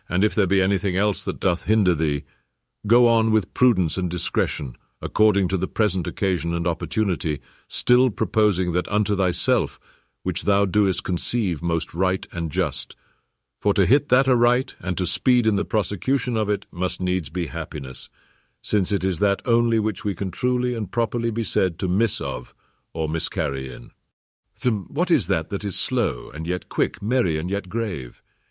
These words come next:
He that in all things doth follow reason for his guide. Fifteenth. In the morning, as soon as thou art awaked, when thy judgment before either thy affections or external objects have wrought upon it,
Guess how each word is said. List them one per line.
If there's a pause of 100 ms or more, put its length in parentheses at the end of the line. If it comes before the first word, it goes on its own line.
He
that
in
all
things
doth
follow
reason
for
his
guide. (1160)
Fifteenth. (1000)
In
the
morning,
as
soon
as
thou
art
awaked, (340)
when
thy
judgment
before
either
thy
affections
or
external
objects
have
wrought
upon
it,